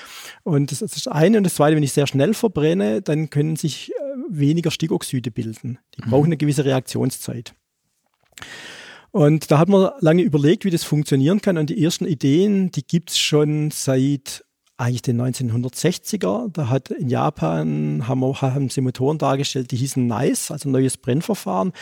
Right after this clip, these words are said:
Speaker 1: Das ist ein Raumzündungsbrennverfahren.
Speaker 2: Mhm.
Speaker 1: Das hatten die weit entwickelt und irgendwann hat es Honda bemerkt und gesagt, „Oh, wir probieren das mal aus“,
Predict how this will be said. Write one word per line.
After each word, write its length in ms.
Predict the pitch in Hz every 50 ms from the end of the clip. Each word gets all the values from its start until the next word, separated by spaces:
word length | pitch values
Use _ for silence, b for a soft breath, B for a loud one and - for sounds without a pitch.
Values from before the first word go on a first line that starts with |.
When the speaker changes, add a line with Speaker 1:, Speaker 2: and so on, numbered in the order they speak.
| B B B
Speaker 1:
Das 140 | - 143 -
ist 40 | -
ein 40 |
Raumzündungsbrennverfahren. 1400 | 151 120 110 120 131 135 - 139 135 135 131 123 - - - 127 120 117 - - 127 - - 127 107 101 - 123 - _ _ _
Speaker 2:
Mhm. 240 | - 123 113 131 160 - -
Speaker 1:
Das 160 | - - -
hatten 160 | 151 143 147 156
die 160 | 151 156 139
weit 220 | 143 139 139 -
entwickelt 460 | 127 110 - 196 247 - 311 294 247
und 160 | 311 214 151 -
irgendwann 360 | 160 156 165 165 151 147 135
hat 80 | 147
es 140 | 131 131 -
Honda 240 | 139 131 127 127 123
bemerkt 440 | 117 123 120 120 120 135 160 175 -
und 100 | 151 139
gesagt, 260 | - - 135 - -
„Oh, 100 | 262 151
wir 100 | 135 135
probieren 360 | - - 120 - 139 135 131
das 140 | 131 131 -
mal 120 | 131 117
aus“, 320 | 147 143 226 269 - -